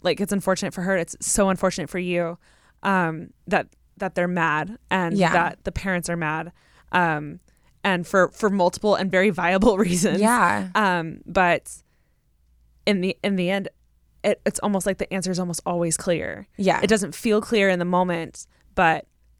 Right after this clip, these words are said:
Speaker 1: you just have to, you have to put the life first and then just accept that it may never be the way it was, but just know in your heart that you made the right decision.
Speaker 2: Yeah. No, I totally agree. Um,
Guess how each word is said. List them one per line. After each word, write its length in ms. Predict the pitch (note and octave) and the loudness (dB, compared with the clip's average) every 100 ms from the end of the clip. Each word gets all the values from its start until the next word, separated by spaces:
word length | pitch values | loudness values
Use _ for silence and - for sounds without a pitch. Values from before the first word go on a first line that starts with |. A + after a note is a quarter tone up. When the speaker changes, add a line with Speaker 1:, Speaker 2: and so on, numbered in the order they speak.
| _ _ _ _ _ _ _ | _ _ _ _ _ _ _
Speaker 1:
you 260 | E3+ F#3+ G3 | -6 -2 -2
just 200 | F3 - | -2 -6
have 300 | - F3 - | -2 -2 -4
to, 80 | - | -6
you 120 | G3+ | -6
have 240 | D#3 F#3 | -2 -4
to 80 | - | -4
put 160 | G3+ G3+ | -8 -4
the 80 | F#3 | 0
life 220 | E3+ E3 | 0 -2
first 360 | - F3 A3+ - | -2 -2 -2 -2
and 160 | F#3+ | -2
then 180 | F3+ E3+ | 0 0
just 200 | E3+ D#3 | -2 -4
accept 600 | - - - - - - - | -2 0 2 2 0 -8 -10
that 380 | F3+ E3+ D#3+ - | -4 -2 -2 -4
it 160 | F3 - | -12 -14
may 320 | - F3+ F3+ | -12 -6 -2
never 220 | F3+ F3 E3+ | 0 2 2
be 140 | F#3 | 2
the 100 | E3 | 0
way 160 | D#3 D#3 | 0 -2
it 80 | |
was, 520 | - D#3+ F3+ C4+ - - _ _ _ _ _ | 0 0 2 0 -4 -14 _ _ _ _ _
but 120 | - | 0
just 180 | F3 G3 | 2 2
know 140 | G3 F#3 | 4 2
in 100 | F3 | 2
your 80 | F3 | -2
heart 260 | - D#3+ | 0 0
that 100 | - | 0
you 100 | E3 | -6
made 180 | E3+ E3 | -6 -6
the 60 | C#3+ | -6
right 160 | A#2 | -6
decision. 480 | - - - - - | -6 -10 -10 -10 -4
Speaker 2:
Yeah. 160 | G3+ - - G3 _ _ _ _ _ _ - | -2 -2 -6 -16 _ _ _ _ _ _ -2
No, 180 | G3+ | 2
I 140 | E3+ F3 | 2 0
totally 400 | - F3 E3 D#3 | 0 2 2 -2
agree. 500 | D3+ E3 D3 - - _ _ _ - | -4 -4 -4 -6 -12 _ _ _ -2
Um, 500 | F#3+ E3+ D#3 - | 0 2 0 -6